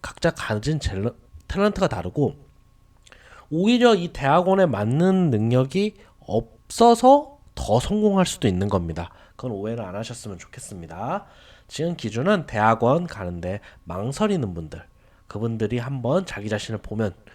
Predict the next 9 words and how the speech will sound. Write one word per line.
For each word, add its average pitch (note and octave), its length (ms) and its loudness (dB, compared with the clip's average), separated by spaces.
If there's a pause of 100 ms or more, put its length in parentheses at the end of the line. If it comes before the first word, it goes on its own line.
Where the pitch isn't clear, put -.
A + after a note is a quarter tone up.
(220)
좋을 A2+ 240 -2
것 B2+ 100 -2
같아서 B2+ 680 -6 (100)
영상을 G#2+ 280 -10
찍게 - 240 -8
되었습니다. D2 580 -14 (1400)
먼저 F3+ 280 0
첫 - 200 -10
번째, A3 380 4